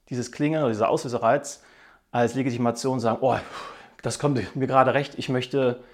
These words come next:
vielleicht eine Pause machen.“ Also das kann sein, dass der gleiche Auslösereiz ganz unterschiedliche Belohnungen ansteuert. Heißt, ich möchte vielleicht einfach meine Neugier stillen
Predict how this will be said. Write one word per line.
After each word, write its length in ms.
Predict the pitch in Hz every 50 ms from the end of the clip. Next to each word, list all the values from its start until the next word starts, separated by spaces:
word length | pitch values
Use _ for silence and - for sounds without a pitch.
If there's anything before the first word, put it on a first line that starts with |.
| - - _ _ _
vielleicht 180 | - 120 -
eine 140 | 127 110 113
Pause 360 | 113 - - 160 170 135 104
machen.“ 340 | 98 - 98 - 95 95 95
Also 200 | 95 98 98 98 98 - - - - - - _ _
das 260 | - 113 104 - - -
kann 140 | 117 107
sein, 180 | 101 110 113 113
dass 120 | 113 110
der 80 | 120 107
gleiche 360 | 101 107 113 143 151 - 139
Auslösereiz 720 | 135 131 135 - 151 135 139 131 131 131 131 131 - - -
ganz 220 | 139 123 123 -
unterschiedliche 720 | - - 160 185 - 160 - - 131 113 - 107 - 127
Belohnungen 760 | 113 - 120 113 107 110 110 110 117 117 120 117 123 127 127 - - - _ _ - _ _ _
ansteuert. 720 | - 104 110 120 117 - - - - - - - - - - _ _ -
Heißt, 460 | 101 98 107 117 117 - - - - _ _ _ _ _ _ _ _ _
ich 580 | - 107 104 101 101 101 98 98 - - - 101
möchte 260 | 101 104 98 - - 101
vielleicht 500 | - 110 107 101 104 104 - - - _ _ _ _ -
einfach 260 | 107 107 - - 101
meine 240 | 95 95 98 98 95
Neugier 680 | 95 95 95 98 95 95 98 101 107 120 143 151 151
stillen 480 | 147 - - 143 147 151 156 170 180